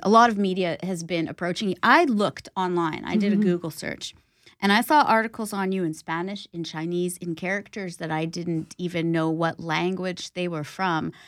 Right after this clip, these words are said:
Speaker 1: And I don't even have to understand because everybody is sharing your pictures. What's it like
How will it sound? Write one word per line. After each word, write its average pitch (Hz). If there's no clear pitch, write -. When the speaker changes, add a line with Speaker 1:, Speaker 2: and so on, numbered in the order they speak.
Speaker 1:
And 220
I 214
don't 226
even 208
have 196
to 202
understand 175
because 170
everybody 175
is 156
sharing 175
your 180
pictures. -
What's 254
it 254
like 185